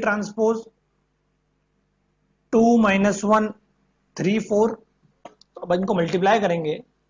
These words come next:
वन टू जा is टू प्लस सिक्स माइनस वन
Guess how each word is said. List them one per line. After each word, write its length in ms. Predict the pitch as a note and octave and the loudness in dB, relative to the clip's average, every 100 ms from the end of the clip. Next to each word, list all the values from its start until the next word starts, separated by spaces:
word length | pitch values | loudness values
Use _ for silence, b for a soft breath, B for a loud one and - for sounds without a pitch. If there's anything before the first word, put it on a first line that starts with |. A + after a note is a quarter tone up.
| _ _ _ _ _ _ _ | _ _ _ _ _ _ _
वन 380 | - E3 F3+ A#3 | -8 0 2 2
टू 140 | A3+ G#3 | 0 2
जा 100 | G#3 G3+ | 2 0
is 100 | G3+ - | -2 -4
टू 160 | E3+ E3 A#3 _ _ _ _ _ _ - - - | -4 -6 -14 _ _ _ _ _ _ -20 -20 -4
प्लस 280 | F#3 F#3 - | -2 -2 -4
सिक्स 400 | G#3 - - - _ _ _ _ _ _ _ _ _ _ _ _ _ - | -10 -12 -18 -20 _ _ _ _ _ _ _ _ _ _ _ _ _ -4
माइनस 480 | D3+ D#3+ F#3 G3 G3 | 0 2 2 2 2
वन 220 | F#3+ F#3+ | 2 0